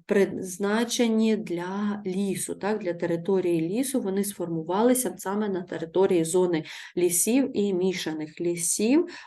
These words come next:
оскільки мають високий рівень зволоженості, мають глиність і високу рівень, високий рівень торфу. Тому так,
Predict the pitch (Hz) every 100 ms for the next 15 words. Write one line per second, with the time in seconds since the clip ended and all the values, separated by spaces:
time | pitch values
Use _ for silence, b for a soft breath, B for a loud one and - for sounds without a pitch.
0 | B 185 185 - 220 202 196 196 180 151
1 | 151 - - 180 180 190 196 185 - 165
2 | 160 - - 175 196 170 147 - 170 190
3 | 208 156 147 147 180 214 254 - 302 302
4 | B B 214 208 170 165 170 170 180 226
5 | 294 320 - - 285 226 - 214 226 202
6 | 165 185 185 175 - _ 180 175 170 240
7 | 226 175 170 196 185 - _ - 190 156
8 | 151 - 151 - 165 202 294 - 165 170